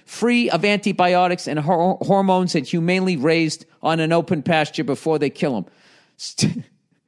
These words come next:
<laughs> Butcher Box selection. Butcher Box carefully curates the finest selection and cuts and makes it a breeze to customize your own delivery. Build your own box to get exactly what you and your family love. By the way, we're talking about Butcher Box,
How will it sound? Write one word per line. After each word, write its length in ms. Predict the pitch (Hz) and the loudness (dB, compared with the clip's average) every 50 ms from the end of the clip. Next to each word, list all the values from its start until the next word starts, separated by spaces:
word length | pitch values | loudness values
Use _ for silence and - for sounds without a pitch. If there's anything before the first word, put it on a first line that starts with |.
| _ _ | _ _
<laughs> 640 | _ _ _ _ _ _ _ _ _ _ _ _ _ | _ _ _ _ _ _ _ _ _ _ _ _ _
Butcher 300 | - 262 262 - 240 240 | 2 4 4 4 2 0
Box 460 | 175 - 202 202 170 - - - - | 2 2 2 2 2 0 -4 -8 -8
selection. 400 | - - 170 190 - - - - | -4 -2 0 0 0 -2 -4 -2
Butcher 320 | - - 277 - - 262 196 | 0 2 2 2 2 0 2
Box 280 | 240 240 233 233 - | 2 2 2 2 -2
carefully 520 | - - 247 247 247 202 - 208 226 233 165 | -2 0 2 2 2 2 0 0 0 0 -2
curates 560 | - - 233 233 220 214 214 202 165 - - | 0 0 2 2 4 4 2 2 0 -2 -2
the 100 | 196 180 | -4 -4
finest 480 | - - 202 214 214 208 190 170 - | -2 0 2 2 2 2 0 0 -2
selection 480 | - 185 196 202 190 - - 202 196 185 | -2 0 0 0 0 0 -2 0 0 0
and 140 | 170 135 - | 0 0 0
cuts 400 | - 208 196 190 - - - - _ - _ _ - | 0 2 2 0 -2 -6 -14 -14 _ -20 _ _ -2
and 160 | 160 180 196 | 0 2 2
makes 220 | 196 190 - - | 2 2 2 2
it 80 | 220 208 | 2 2
a 60 | 220 | 2
breeze 840 | 165 190 262 285 302 311 302 302 285 262 214 180 160 139 117 - | 2 2 0 2 2 2 2 2 2 2 2 0 0 0 -2 -4
to 120 | - 190 - | -4 -6 -4
customize 640 | - 220 202 196 - - 196 196 190 190 180 - | 0 0 0 0 0 0 0 2 2 2 2 0
your 160 | 165 170 185 | 0 2 2
own 120 | 180 180 156 | 2 2 2
delivery. 520 | 170 170 165 160 147 131 127 113 92 - - - - _ _ _ - | 2 2 2 2 2 2 0 0 0 -2 -6 -14 -20 _ _ _ 2
Build 260 | 214 240 233 185 160 | 2 4 4 2 2
your 160 | 214 202 202 | 2 2 4
own 300 | 196 196 190 170 123 - - | 4 4 2 0 -2 -2 -2
box 520 | - 165 151 131 127 - - - - - _ _ _ _ _ _ _ _ - | -2 -2 -2 -4 -6 -6 -8 -8 -8 -10 _ _ _ _ _ _ _ _ -6
to 120 | - 160 | -4 -4
get 340 | 139 - - 190 190 190 - - | -2 0 2 0 0 0 -2 -6
exactly 580 | 143 127 107 127 180 180 180 180 - 190 170 | -6 -4 -2 0 0 0 0 0 0 0 0
what 260 | 151 175 170 - - | 2 0 0 -2 -2
you 280 | 156 160 165 180 180 - | -2 0 0 0 0 0
and 160 | - 143 147 | 0 0 0
your 100 | 147 135 | 0 -2
family 420 | - - 175 165 160 160 160 156 143 | -2 -2 0 0 0 2 0 0 2
love. 280 | 139 131 110 92 - - | 2 2 0 0 0 2
By 160 | 180 190 214 | 2 2 4
the 100 | 214 208 | 2 2
way, 220 | 190 196 180 160 139 | 2 4 4 2 2
we're 160 | 123 147 143 | 2 0 0
talking 400 | 143 - 175 170 160 - 185 160 | 0 2 2 2 2 0 -2 0
about 320 | 143 160 147 135 - - | 0 2 0 0 0 -2
Butcher 260 | 175 165 - - 147 | -2 -2 0 -2 -4
Box, 520 | 113 - 135 120 104 - - - - - | -2 0 0 -2 -2 -2 -6 -10 -12 -12